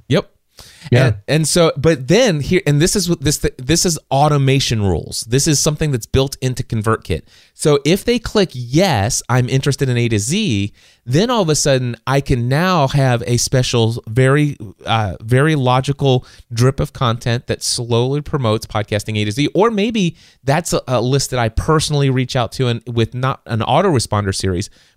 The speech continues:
Speaker 1: but it's, it's something that I, I send very special messages to of people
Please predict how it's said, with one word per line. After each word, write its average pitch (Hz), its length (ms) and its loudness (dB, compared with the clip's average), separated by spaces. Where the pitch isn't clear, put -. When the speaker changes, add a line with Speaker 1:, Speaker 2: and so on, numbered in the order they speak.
Speaker 1:
but 117 80 2
it's, - 360 -2
it's 110 200 -2
something 131 320 0
that 113 140 2
I, 104 300 0
I 104 320 -2
send 110 440 -2
very 160 360 4
special 139 400 0
messages 101 500 -2
to 104 280 0
of 95 120 -2
people 107 400 2